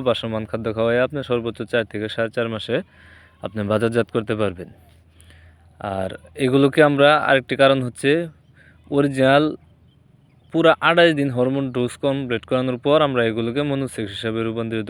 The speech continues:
করে থাকি। আপনারা যারা অনেকেই এই মনোসেক্স নামে বারবার ধোঁকা খাচ্ছেন, প্রতারিত হচ্ছেন, তারা আমাদের কাছে চলে আসুন। আমরা এই মাছগুলো গ্যারান্টি সহকারে বিক্রি করতেছি। তাই এই মাছগুলো আপনারা নিতে এখনই কল করুন। ভিডিও স্ক্রিনে দেওয়া নাম্বার আছে এবং কি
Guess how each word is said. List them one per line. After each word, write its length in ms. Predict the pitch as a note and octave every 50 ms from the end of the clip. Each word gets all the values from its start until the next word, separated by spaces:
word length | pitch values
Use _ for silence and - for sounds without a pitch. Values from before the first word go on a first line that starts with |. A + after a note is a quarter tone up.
| A2 G#2
করে 120 | G#2+ G#2 F#2 -
থাকি। 200 | G2 - - G2 F#2+ F#2+
আপনারা 240 | A2 - C3+ B2+ B2+ A#2+ A2
যারা 160 | B2 B2 B2+ C3 C3 C3
অনেকেই 380 | B2+ A#2+ A2 - A#2+ A#2 A#2 A2+ G#2+ - - - - - - - - _ -
এই 120 | - A#2 A2 A2+
মনোসেক্স 400 | A#2 B2+ C3 - - C3 A2+ - -
নামে 160 | B2+ B2 A#2+ A2+ A2
বারবার 260 | A#2+ B2 A#2 A2+ G#2+ G#2
ধোঁকা 180 | G#2 G#2+ A2+ A2 G#2+
খাচ্ছেন, 340 | A#2 A2+ - - C3 C3 C#3 D3 C#3+ C#3 C3+ -
প্রতারিত 420 | - C#3+ C3 - C#3+ C#3 C3+ C3 C#3 A#2+
হচ্ছেন, 340 | A#2 G#2 - - C3 C#3+ D#3 D#3+ D#3 D3+ - _ _ _ _ _ - _ _ _ _ _ _ -
তারা 300 | C3+ B2+ B2+ B2 B2 B2+ C#3+ D3 C#3+
আমাদের 240 | C3 A#2+ A#2 A2+ A2
কাছে 200 | A#2+ A2+ A#2 A#2+ A2 -
চলে 160 | C3+ B2+ B2+ B2+ A#2
আসুন। 200 | - - C3+ D3+ C#3+
আমরা 180 | C3 B2 A#2 A#2 A#2
এই 60 | A#2 A2+
মাছগুলো 280 | A2 A2 A2 A#2 B2 B2 A2+
গ্যারান্টি 340 | B2 A#2+ A2+ A2 G2+ A2 G2+
সহকারে 340 | - A2+ G#2+ G#2 G#2 G#2 G2+ G#2
বিক্রি 180 | G#2+ G2+ A#2 A2
করতেছি। 440 | G#2 A2 G2+ - A2 G#2+ - - A#2 C#3 F3 - _ _ _ - - - - _ _ _ _ _ -
তাই 160 | A2+ A2 A#2+ C3 C#3+
এই 60 | C#3 B2+ B2
মাছগুলো 300 | A#2 A2+ G#2+ A2+ A#2+ A#2+ A#2
আপনারা 220 | A2+ - A#2+ A#2 A2+ A#2
নিতে 200 | B2 A#2+ - C#3+ D3+ D3 C#3+
এখনই 260 | - - A#2+ A#2 A2+
কল 160 | - - A2 G#2+ G2
করুন। 180 | A#2+ B2 B2+ C3 C3 B2
ভিডিও 180 | B2 A#2+ B2 A#2
স্ক্রিনে 320 | - - - B2+ A#2 A#2 A2+ A2
দেওয়া 140 | A#2+ A2+ G#2+ G2+
নাম্বার 220 | G2+ G#2 G#2 G#2+ G#2+
আছে 200 | A2+ G#2 - - A#2+
এবং 180 | A2 G#2 G#2+ G#2 -
কি 120 | - B2+